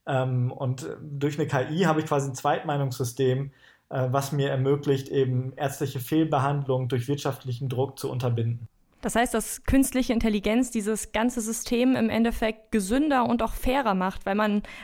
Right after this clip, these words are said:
Speaker 2: als Patient eben nicht mehr im O P landet, obwohl man das gar nicht mehr braucht,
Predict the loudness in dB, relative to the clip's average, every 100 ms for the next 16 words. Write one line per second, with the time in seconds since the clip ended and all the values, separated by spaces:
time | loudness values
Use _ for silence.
0 | -2 0 2 0 2 2 2 2 2 2
1 | 0 0 2 2 2 2 2 2 2 4
2 | 4 4 2 0 -10 -14 -12 -4 2 4
3 | 4 2 2 0 0 0 -2 0 2 2
4 | 0